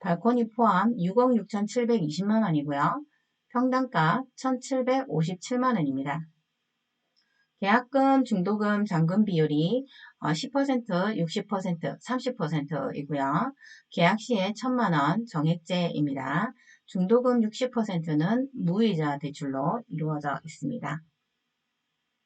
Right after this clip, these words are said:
팔사 기준 주변 시세 실거래가와 비교해보면 대원 일 구역 힐스테이트 마크로엔이죠. 구백오십일 세대고요.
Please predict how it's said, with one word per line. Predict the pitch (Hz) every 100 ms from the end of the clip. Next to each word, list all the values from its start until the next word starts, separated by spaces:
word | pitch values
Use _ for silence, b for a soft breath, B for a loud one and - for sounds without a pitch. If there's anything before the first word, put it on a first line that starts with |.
| _ _ _ _ _ _
팔사 | 285 294 311
기준 | 294 247 214 208 208
주변 | 196 180 170 202 226
시세 | 233 247 226 202 226
실거래가와 | - 277 269 170 160 170 - 190 170 151 165 220 240
비교해보면 | 165 151 170 170 180 160 139 156 226 277 - B B B -
대원 | 180 170 208
일 | 240 254
구역 | 262 233 151 160 240 269 _ _
힐스테이트 | 285 277 - 220 190
마크로엔이죠. | 156 139 185 175 180 180 156 156 165 233 -
구백오십일 | 165 196 170 151 160 190
세대고요. | 214 233 196 151 151